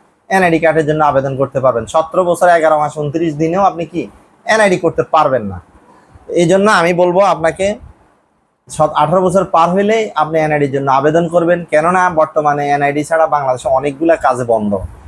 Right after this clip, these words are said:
বিশেষ করে আপনাকে বর্তমানে ডিজিটাল সেবার ক্ষেত্রে পাসপোর্ট করার জন্য এনআইডিটা খুবই, খুবই জরুরি। এটা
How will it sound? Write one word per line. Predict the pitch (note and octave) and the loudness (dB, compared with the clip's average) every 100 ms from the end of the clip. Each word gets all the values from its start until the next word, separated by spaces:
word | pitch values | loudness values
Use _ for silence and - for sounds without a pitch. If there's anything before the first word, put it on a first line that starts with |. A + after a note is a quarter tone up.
| - B2 | -12 -2
বিশেষ | C#3+ F3+ F3+ | 0 0 0
করে | G3 F#3 | 2 4
আপনাকে | E3+ D#3 D#3 E3 E3 F#3 _ _ - | 4 2 0 0 0 -2 _ _ -4
বর্তমানে | C#3 D3 D#3 D#3 D3+ | -2 0 0 0 0
ডিজিটাল | C#3+ C#3+ D#3+ D#3+ | 0 0 0 0
সেবার | D#3+ E3 D#3+ | 0 2 2
ক্ষেত্রে | D3+ D3 - D3 D#3 - _ _ _ - - | 0 -6 -2 -4 -4 -8 _ _ _ -20 -6
পাসপোর্ট | D#3+ E3 - D#3+ | -2 -2 -2 0
করার | F3 E3+ | 2 2
জন্য | E3 E3 | 2 2
এনআইডিটা | D#3+ D3+ C#3+ D#3 | 2 2 0 0
খুবই, | D#3 - F3+ F3+ E3+ E3 - - - - - | -2 -4 0 2 2 -2 -6 -8 -12 -14 -8
খুবই | F3+ F3+ G3 | 0 2 4
জরুরি। | F3+ D3+ G#2 F#2+ - - _ _ _ | 2 2 -2 -8 -16 -20 _ _ _
এটা | C#3+ E3 E3 D#3 | 0 2 4 2